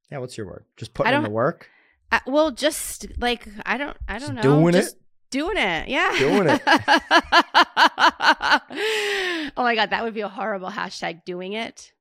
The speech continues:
Speaker 2: But that's
Speaker 1: Doing
Speaker 2: that,
Speaker 1: it.
Speaker 2: ooh,
Speaker 1: Hasht-, you
Speaker 2: look.
Speaker 1: should own it.
Speaker 2: <gasps> But Byron, remember we were just talking about our new, um, our new team, like, words and, like, our,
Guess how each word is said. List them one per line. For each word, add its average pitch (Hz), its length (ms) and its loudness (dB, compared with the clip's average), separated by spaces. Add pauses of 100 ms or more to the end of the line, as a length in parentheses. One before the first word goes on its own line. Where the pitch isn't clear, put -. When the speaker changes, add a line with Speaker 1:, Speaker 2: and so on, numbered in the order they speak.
(160)
Speaker 2:
But 180 120 -12
that's 214 220 -4
Speaker 1:
Doing 294 320 6
Speaker 2:
that, - 100 2
Speaker 1:
it. - 80 0
Speaker 2:
ooh, 370 160 6
Speaker 1:
Hasht-, 349 280 8
you 381 120 0
Speaker 2:
look. 523 80 0
Speaker 1:
should - 180 -6
own 151 200 2
it. 107 60 -4
Speaker 2:
<gasps> 320 540 -8
But 285 220 -8
Byron, 285 460 -2
remember 214 320 -4
we 254 160 -6
were 220 100 -4
just 202 180 -8
talking 208 320 -6
about 185 380 -2
our 185 180 -4
new, 185 640 -8 (100)
um, 160 580 -8 (140)
our 196 140 -2
new 190 200 -6
team, 190 680 -8 (100)
like, 180 300 -8
words 233 500 -4
and, 190 100 -8
like, 170 160 -8
our, 143 300 -4